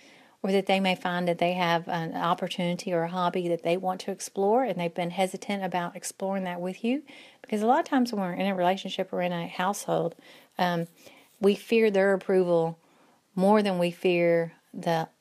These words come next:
taking the chance or the risk, the opportunity to do something different,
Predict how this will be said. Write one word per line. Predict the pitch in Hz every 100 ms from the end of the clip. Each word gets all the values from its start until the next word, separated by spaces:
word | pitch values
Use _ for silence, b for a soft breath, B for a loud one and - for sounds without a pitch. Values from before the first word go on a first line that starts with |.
| _ -
taking | 196 185 175
the | 170
chance | - 170 160 160
or | 160
the | 156
risk, | 156 156 -
the | 156
opportunity | 156 160 165 160 156 160
to | 156
do | 151 160 160
something | - 156 - 156 160 190 196
different, | 160 151 160 170 -